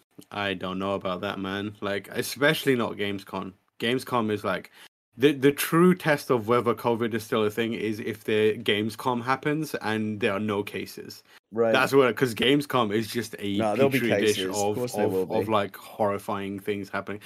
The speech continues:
Speaker 1: Like, Gamescom is gross on, in the best of times. Like, uh, and in the covid world, I'm just like,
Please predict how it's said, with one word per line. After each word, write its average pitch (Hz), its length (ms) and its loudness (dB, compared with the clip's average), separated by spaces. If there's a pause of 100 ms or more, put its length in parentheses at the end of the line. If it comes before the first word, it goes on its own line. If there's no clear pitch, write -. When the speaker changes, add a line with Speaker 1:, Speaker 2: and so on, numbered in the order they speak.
(160)
Speaker 1:
Like, 139 200 2 (200)
Gamescom 202 420 6
is 156 140 8
gross 143 420 6
on, 135 300 0
in 139 160 2
the 127 140 2
best 120 360 0
of 117 120 -2
times. 107 580 -8 (160)
Like, 123 420 -2
uh, 117 380 -4
and 127 160 -4
in 135 80 -4
the 139 100 2
covid 139 460 2
world, 107 320 -2
I'm 107 160 -6
just 104 160 -10
like, 95 220 -8